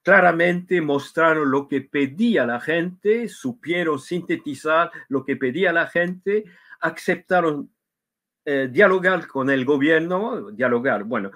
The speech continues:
eh, encontrar representante del gobierno, un ministro, para explicarle lo que querían. El gobierno intentó dividirlos, no fue posible,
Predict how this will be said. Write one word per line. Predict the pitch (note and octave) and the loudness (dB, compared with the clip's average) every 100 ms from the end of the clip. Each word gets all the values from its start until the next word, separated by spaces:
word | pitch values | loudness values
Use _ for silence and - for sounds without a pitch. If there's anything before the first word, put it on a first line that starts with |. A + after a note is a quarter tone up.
| - _ - | -18 _ -6
eh, | A2 A#2 | -4 -2
encontrar | E3 F3+ F3+ E3+ E3+ A3 A3+ A2+ | 0 0 2 0 0 0 0 0
representante | D3+ D3 D3 C#3 C3 D3+ C#3 C#3+ | -2 0 -2 -2 -2 -2 -2 -2
del | C3 C3+ | 0 0
gobierno, | D3 D#3+ D3+ D#3+ C#3+ | 0 0 -2 -2 -6
un | B2+ | -4
ministro, | C3 C#3+ E3 C3+ - E3 - | -2 0 -2 -4 -8 -12 -6
para | B2 A#2 A#2+ | -2 -2 -4
explicarle | C3 - C#3 C3+ E3+ C#3+ C3+ | -10 -12 -10 -2 0 2 0
lo | A2+ | -4
que | B2+ C3+ | -6 -4
querían. | C#3 G3 F#3+ D3+ D#3+ G#3+ _ - - | 0 0 0 0 -2 -4 _ -20 -12
El | A2+ A2+ | -6 -4
gobierno | B2 C3+ D3+ | 0 0 0
intentó | D3 C#3 C#3+ C3+ D3 | 0 0 -2 0 -2
dividirlos, | C#3+ F3 F3+ F#3 F3 D#3 E3 F3 _ | -2 -2 -2 -2 -2 -2 -4 -8 _
no | A2+ A#2 | -4 -4
fue | A#2+ C#3 | -2 -4
posible, | C#3 E3 - G#3 D3+ D#3+ G3+ | -2 -4 -2 -2 -2 -2 -6